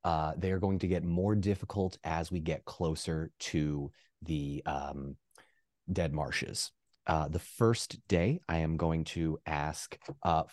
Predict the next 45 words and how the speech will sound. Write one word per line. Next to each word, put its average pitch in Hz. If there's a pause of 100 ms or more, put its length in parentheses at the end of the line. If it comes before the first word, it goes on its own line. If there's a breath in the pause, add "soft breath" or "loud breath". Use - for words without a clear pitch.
(180)
first, 90 (280)
Grimbjorn. 95 (360)
You 87
are 95
gonna 98
make 92
me 90
a 80
series 76
of 92
checks. - (460)
The 85
first -
is, 78
and 85
we'll, 85
I'll 90
give 90
you 101
this 90
on 87
the 80
first 80
day 73
'cause 73
we'll 76
say 76
it's, -
you 87
know, 73
it's 78
the 90
morning, 80
you've 76
just 78
transformed 76
and 71
you're 69
on 73
your 69
way. - (500 soft breath)
Um, 80 (400)
please 113
make 101
me, 90